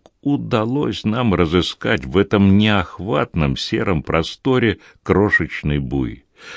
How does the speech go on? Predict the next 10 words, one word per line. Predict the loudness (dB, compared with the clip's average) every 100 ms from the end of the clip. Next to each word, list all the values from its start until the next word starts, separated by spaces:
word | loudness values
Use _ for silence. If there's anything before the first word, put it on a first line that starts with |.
| -4
Знаю | 0 4 4 4 2 0 -2
только, | -2 -2 -2 -4 -6
что | -2 0
я | 2 0 0
без | 2 2 0
конца | 0 0 -2 -4 -2
бросал | 0 0 0 2 4
лот, | 4 4 4 0 -20 -20 -20 -10
пока | -8 -2 0
Дэвис | 2 2 2 0 -2